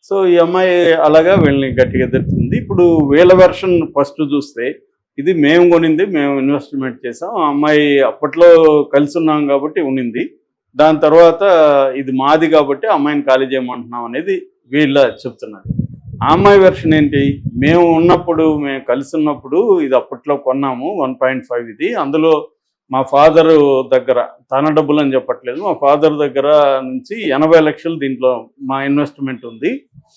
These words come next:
So కాబట్టి ఇది నాది, half of the property నాది, ఇది కోర్టులో కూడా నేను ఎనభై లక్షలకు సంబంధించిన డీటెయిల్స్ కూడా కోర్టుకి సబ్మిట్ చేశాను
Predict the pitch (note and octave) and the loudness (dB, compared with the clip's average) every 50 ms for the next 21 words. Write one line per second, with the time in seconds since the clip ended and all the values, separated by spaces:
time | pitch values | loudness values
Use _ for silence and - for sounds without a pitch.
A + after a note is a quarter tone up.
0 | _ _ _ _ - - - - F#3+ F#3+ F3 D#3 - E3+ D#3+ D#3+ F#3+ F#3+ A#3+ B3 | _ _ _ _ -12 -10 -4 0 2 2 2 2 4 4 4 4 2 0 -2 -4
1 | A#3+ G#3 G3+ F3 D#3+ D#3+ D3+ D3+ D3 C#3+ D3 D3 E3 D#3 D3 C#3 D3+ D#3+ D#3 - | -4 -2 -2 0 2 2 4 4 4 4 4 2 2 0 0 2 0 0 0 0
2 | C3+ C3 B2+ B2 C3 - - E3 G#3 F3+ C3+ B2+ A#2+ - D#3+ - B3 G3+ E3+ E3 | 0 0 0 0 -2 -4 -4 -4 -4 -2 -4 -4 -4 -4 -6 -6 -6 -6 -8 -6
3 | - - F3 F3+ - E3+ F3 E3+ E3 E3+ E3+ F#3 F#3 F3 E3 D#3 D#3 D3 C#3+ C#3+ | -2 0 0 0 2 4 4 4 6 4 2 2 2 0 0 0 0 0 0 0
4 | C#3+ D3+ D3 D#3 D3+ D3 C#3+ - D#3 D3 C#3+ C#3+ C#3+ C#3+ C3+ C3+ C#3 C3 A#2+ - | 0 0 0 0 0 0 -4 -4 -6 -6 -6 -6 -6 -8 -8 -6 -6 -8 -8 -8
5 | C#3 C3 C3 A#2 B2 C#3 C3+ D3 D3+ C#3+ C3 B2+ C3+ C3+ C3+ B2+ C3 - B2+ C3 | -8 -8 -8 -6 -6 -6 -4 -2 -2 -2 -2 -4 -8 -8 -6 -6 -6 -6 -6 -8
6 | B2 - A#2+ - - B2 A2+ B2 C3+ C#3 B2 - - B2+ B2 - - A2 A2+ C3+ | -8 -8 -10 -10 -8 -8 -6 -4 -4 -4 -4 -4 -6 -6 -6 -6 -8 -10 -8 -6
7 | E3+ C#4+ D#4 | -6 -6 -6